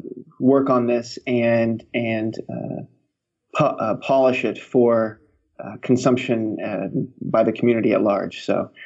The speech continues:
um, that's why the blog post is, is being guest posted on, on Microsoft's, uh, and, and mirrored on the, the Edge blog there too. Um, so they've been super cool,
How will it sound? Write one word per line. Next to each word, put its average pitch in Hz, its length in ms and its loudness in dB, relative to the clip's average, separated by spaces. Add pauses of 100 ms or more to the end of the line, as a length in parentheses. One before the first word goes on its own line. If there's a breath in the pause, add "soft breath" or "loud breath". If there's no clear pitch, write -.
(280 loud breath)
um, 104 260 2
that's 127 200 4
why 123 160 6
the 117 80 2
blog 117 320 2
post 117 340 0
is, 110 180 -2
is 117 180 0
being 113 320 0
guest 120 340 0
posted 113 420 0
on, 110 460 -2
on 104 180 0
Microsoft's, 107 720 -2 (460 loud breath)
uh, 92 360 -2 (220)
and, 113 140 4
and 113 260 4
mirrored 120 460 4
on 107 460 -4
the, 98 360 -2
the 110 200 2
Edge 110 300 2
blog 101 320 -2
there 98 160 0
too. - 300 -4 (500 loud breath)
Um, 98 460 -2 (280 soft breath)
so - 140 2
they've 147 280 6
been 127 480 4
super 143 320 2
cool, 127 480 2